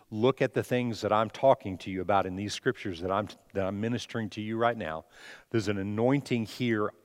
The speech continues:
in what I'm saying that'll liberate your thinking and the ideas that you have about life, that'll cause you to focus on what God, what's most important to God, not what's most important to you.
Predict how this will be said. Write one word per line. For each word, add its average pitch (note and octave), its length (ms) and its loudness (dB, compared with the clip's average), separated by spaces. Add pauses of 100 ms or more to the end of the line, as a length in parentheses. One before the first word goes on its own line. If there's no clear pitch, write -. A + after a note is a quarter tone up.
in C#3 340 2
what B2 180 4
I'm G2+ 240 2
saying F#2 640 0 (340)
that'll G#2+ 260 4
liberate A#2 480 4
your G#2 200 -6
thinking G#2+ 640 -2
and F2+ 100 -8
the G#2 100 0
ideas A2+ 520 2
that A#2 120 -2
you G#2+ 180 -6
have A#2 220 2
about F#2 320 2
life, G#2 480 2 (340)
that'll G#2+ 160 0
cause B2+ 400 4
you C#3 120 2
to A#2+ 100 2
focus - 800 2 (120)
on A2 140 -2
what G2 280 0
God, G#2+ 180 -2
what's A#2+ 320 -4
most C3 280 0
important D3 440 -2
to A#2+ 80 -4
God, G#2 440 2 (240)
not G#2 280 2
what's A#2 240 -6
most G#2+ 280 -2
important G2 400 -8
to E2 60 -10
you. E2+ 220 -12